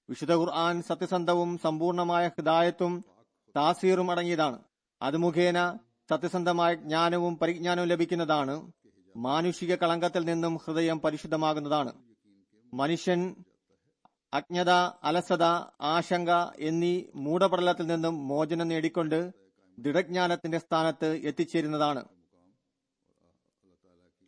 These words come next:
അതായത് നബി സല്ലല്ലാഹു അലൈഹി വസല്ലം തിരുമേനിയുടെ സ്ഥാനം, അള്ളാഹുവിന്റെ ശക്തി പ്രകടനം, അള്ളാഹുവിന്റെ ഏകത്വം, വിശുദ്ധ ഖുർആന്റെ മഹത്വം എന്നീ കാര്യത്തിൽ ദൃഢവിശ്വാസമുണ്ടാകുന്നതാണ്.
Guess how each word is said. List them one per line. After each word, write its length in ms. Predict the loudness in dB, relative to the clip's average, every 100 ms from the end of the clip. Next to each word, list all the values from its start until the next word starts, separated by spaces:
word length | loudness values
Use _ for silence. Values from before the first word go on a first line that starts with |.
| _ _ -6
അതായത് 640 | 2 4 4 4 2 0 -6 _ _ _ _ _ -6
നബി 140 | -4
സല്ലല്ലാഹു 540 | -4 -8 _ 0 4 4
അലൈഹി 180 | 4 0
വസല്ലം 200 | -2 -2
തിരുമേനിയുടെ 500 | -2 -2 0 -2 -4
സ്ഥാനം, 580 | -2 0 0 0 -4 -12 _ _ _
അള്ളാഹുവിന്റെ 760 | -4 0 2 2 2 0 0 -2
ശക്തി 320 | -2 -4 -2
പ്രകടനം, 580 | -2 0 2 0 -2 -6 -16 _ _ -6
അള്ളാഹുവിന്റെ 720 | -2 2 4 4 2 0 0
ഏകത്വം, 720 | 0 0 0 0 0 -2 -4 -14 _ -12
വിശുദ്ധ 260 | -6 -2 0
ഖുർആന്റെ 460 | 0 0 -2 -2
മഹത്വം 640 | -2 0 0 0 -2 -2 -4
എന്നീ 280 | -4 -2 0 2
കാര്യത്തിൽ 520 | 2 2 0 -2 -4 -10 _ -6
ദൃഢവിശ്വാസമുണ്ടാകുന്നതാണ്. 1600 | 0 2 2 2 2 2 2 0 2 2 2 0 0 0 -2